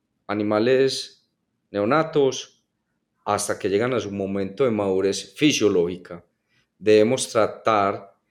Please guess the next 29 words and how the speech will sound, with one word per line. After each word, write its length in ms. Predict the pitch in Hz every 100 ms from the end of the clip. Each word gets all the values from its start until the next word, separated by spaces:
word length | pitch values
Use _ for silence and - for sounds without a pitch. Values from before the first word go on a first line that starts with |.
| _ _
de 120 | 90
que 320 | - 104 101 -
la 220 | 101 98
colonización 1000 | - 101 95 98 95 113 143 131 135 151 - _ _ _ _ _ _ _
sea 680 | - - 143 117 120 123 -
con 180 | 113 98
las 160 | 92
bacterias 1080 | 90 87 - 98 90 90 92 92 90 - _
más 200 | 87 98
apropiadas 920 | 92 85 101 - 117 107 107 110 - _ _ -
o 160 | 120
destinadas 800 | 127 123 147 135 123 123 123 -
al 200 | - 107
objetivo 420 | 98 98 92 98 98
productivo 480 | 101 90 - 85
que 100 | -
yo 120 | 82 -
quiero. 240 | - - - -
Y 120 | 147
esto 520 | 165 156 170 156 - _ _
tiene 340 | 120 113 123
que 160 | 127 135
ver 500 | 139 120 123 - _
principalmente 760 | 113 98 95 98 113 135 135
con 260 | - 120 113
la 140 | 104
diversidad 720 | 98 98 92 87 - 90 73 -
que 160 | 98
haya. 380 | 110 98 - -